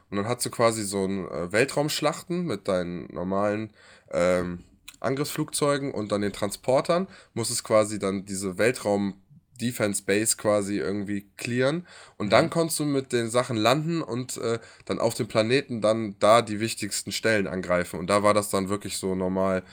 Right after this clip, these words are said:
Speaker 1: Einheiten bewegen und angreifen
Speaker 2: Ach so.
Speaker 1: und dann hast
Speaker 2: Also
Speaker 1: du
Speaker 2: so ein,
Speaker 1: quasi
Speaker 2: so eine Mischung aus mehrere, also aus unterschiedlichen Elementen von Spielen.
Speaker 1: Ja, genau, das hatte verschiedene Ebenen an Strategie quasi. Du
Speaker 2: Okay.
Speaker 1: hast,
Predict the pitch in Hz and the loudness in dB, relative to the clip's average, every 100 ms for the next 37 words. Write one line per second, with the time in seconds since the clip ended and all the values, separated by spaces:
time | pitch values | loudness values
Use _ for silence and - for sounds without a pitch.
0 | - - - 101 101 92 - 85 85 87 | -20 -20 -4 -2 2 2 0 -4 -4 -2
1 | 87 85 80 85 90 92 87 85 85 90 | -2 -2 -6 -4 -2 -2 -2 -2 -4 -8
2 | 87 90 - 123 82 82 - - - - | -6 -6 -6 -6 -8 -10 -14 -20 -16 -6
3 | 101 95 92 98 95 92 92 - - _ | -2 -2 2 4 4 0 -8 -14 -20 _
4 | - 95 92 123 127 95 95 - 101 107 | -10 -6 -2 0 0 0 -2 -4 -4 -2
5 | 104 92 - 92 85 82 87 - - 117 | 0 -2 -4 -6 -4 -6 -8 -12 -14 -8
6 | 110 90 92 87 85 87 90 87 92 90 | -6 -6 -10 -12 -12 -10 -8 -8 -8 -10
7 | 87 80 85 - - 90 104 - 139 117 | -14 -14 -14 -14 -12 -12 -12 -2 2 4
8 | 104 101 95 92 101 101 90 - 98 120 | 2 0 -2 -4 -6 -6 -8 -8 -8 -4
9 | 110 95 123 101 101 95 - 98 - 92 | 0 4 4 2 -2 -4 -4 -6 -6 -6
10 | 98 90 92 85 87 85 - - 107 85 | -6 -4 -4 -4 -8 -12 -18 -18 -8 -2
11 | 92 92 | -2 -2